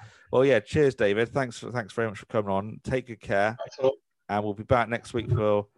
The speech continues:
Speaker 1: the penultimate episode, The Dawn of Man. We'll be saying goodbye to Patrick and Pippa,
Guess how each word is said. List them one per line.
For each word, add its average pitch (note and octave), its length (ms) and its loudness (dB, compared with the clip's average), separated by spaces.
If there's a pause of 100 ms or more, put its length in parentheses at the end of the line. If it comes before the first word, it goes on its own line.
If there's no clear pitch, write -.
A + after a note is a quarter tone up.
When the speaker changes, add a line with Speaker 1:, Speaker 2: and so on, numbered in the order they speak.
(120)
Speaker 1:
the - 80 -12
penultimate A2 720 -2 (140)
episode, F2 440 -4
The E2 200 -10
Dawn A#2+ 260 -2
of A2 80 -10
Man. G#2+ 480 0
We'll F2 100 -8
be G2+ 120 -12
saying A2+ 260 -6
goodbye A2 400 -2
to G2+ 300 -6 (420)
Patrick A#2 380 -6
and A2 120 -14
Pippa, F2+ 480 -4